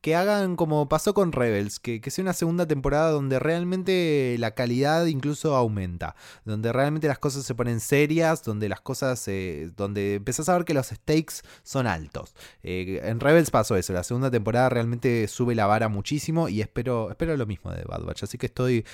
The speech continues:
estoy muy contento de que ya tengamos segunda temporada confirmada para el año que viene y que vayamos a poder seguir disfrutando de, de esta serie animada y ojalá de más productos animados también. Para ir cerrando,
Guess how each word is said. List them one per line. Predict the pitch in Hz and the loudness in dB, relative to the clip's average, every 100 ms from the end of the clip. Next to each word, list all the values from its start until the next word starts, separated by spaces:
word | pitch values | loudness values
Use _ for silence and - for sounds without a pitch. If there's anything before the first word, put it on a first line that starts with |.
| - | -6
estoy | 165 | 0
muy | 156 | 4
contento | 156 151 160 | 6 6 6
de | 135 | 4
que | |
ya | 139 | 4
tengamos | 135 131 127 | -2 -2 -4
segunda | - 123 113 | -4 -4 -2
temporada | 107 101 110 104 | -2 0 2 0
confirmada | 98 92 98 98 101 | -2 -6 -6 -4 -2
para | 92 90 | -2 -4
el | 92 | -4
año | 92 | -2
que | 95 | -2
viene | 98 117 123 135 - - - | 0 0 0 0 -4 -16 -14
y | 95 | -8
que | 95 | -4
vayamos | 90 85 104 90 | -2 -4 -6 -6
a | 90 | -4
poder | 95 90 | -2 -2
seguir | 92 92 | -4 -4
disfrutando | 92 - 87 95 98 92 | -6 -6 -6 -6 -4 -6
de, | 87 - | -6 -6
de | 98 | -8
esta | - | -6
serie | 95 98 95 | -8 -6 -6
animada | 90 87 95 110 95 | -6 -6 -4 -2 -2
y | |
ojalá | 87 82 87 | -4 -6 -4
de | 92 85 - | -4 -6 -8
más | 82 98 92 | -6 -4 -4
productos | - 90 85 95 | -4 -6 -6 -8
animados | 87 85 90 90 - - - _ | -6 -4 -4 -4 -8 -20 -20 _
también. | 78 76 82 80 78 76 78 107 - _ _ - _ _ | -8 -6 -6 -8 -8 -8 -10 -14 -20 _ _ -20 _ _
Para | - 240 | -2 0
ir | 262 | 0
cerrando, | 240 240 262 277 262 262 | 4 4 4 2 6 6